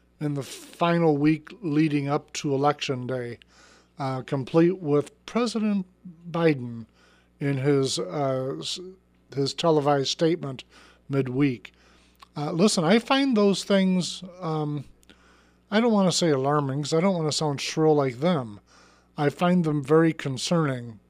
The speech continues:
because I think that, as you and I have talked about over the years on this show, there's a certain element in our culture where the folks need, they've got mental challenges. And when you start having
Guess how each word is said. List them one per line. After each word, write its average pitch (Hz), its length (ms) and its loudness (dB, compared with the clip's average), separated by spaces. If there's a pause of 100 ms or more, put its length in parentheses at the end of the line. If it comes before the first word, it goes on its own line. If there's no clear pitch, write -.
because 135 380 -4
I 135 120 -2
think 180 340 -2
that, 147 440 -2 (420)
as 151 320 4
you 175 120 8
and 165 100 4
I 160 100 4
have 151 140 2
talked 170 300 2
about 135 260 -2
over 139 200 0
the 131 120 -2
years 135 540 0 (460)
on 143 240 0
this 127 160 -2
show, 131 280 -2
there's 208 320 0
a 170 60 -2
certain 175 500 -2
element 139 500 -2 (800)
in 185 200 4
our 165 280 0
culture 147 720 2 (160)
where 160 280 -4
the 147 140 -6
folks 175 340 0
need, 151 480 -2
they've 147 220 -6
got 170 200 -4
mental 165 340 -2
challenges. 123 720 -10 (720)
And 151 300 2
when 147 180 0
you 185 220 4
start 226 420 2
having 170 580 0